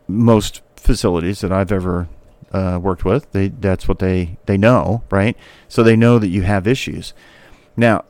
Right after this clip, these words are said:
does the counselor that you're working with, and hopefully you're in a place where you check in, and, and this is an important thing to ask them, is do you have an individual drug counselor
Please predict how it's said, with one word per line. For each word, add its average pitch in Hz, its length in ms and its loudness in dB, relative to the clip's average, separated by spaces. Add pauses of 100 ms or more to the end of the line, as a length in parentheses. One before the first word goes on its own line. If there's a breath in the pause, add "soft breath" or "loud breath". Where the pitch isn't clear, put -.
does 110 260 2
the 123 80 0
counselor 156 580 0
that 95 120 -4
you're 101 140 -4
working 113 380 -4
with, 87 220 -8
and 120 80 -10
hopefully 123 460 0
you're 110 180 -2
in 107 80 -2
a 95 40 -2
place 107 360 -2
where 92 260 -4
you - 320 -10
check 113 300 0
in, 104 240 0
and, 92 360 -4
and 98 160 -2
this 113 140 -2
is 139 100 -2
an 147 60 2
important 104 400 2
thing 107 200 -2
to - 120 -6
ask 110 220 -2
them, 87 140 -4
is 90 180 -4
do 95 80 -6
you 95 160 0
have 98 180 0
an 95 80 -2
individual 104 520 -2
drug 101 280 -2
counselor 175 500 0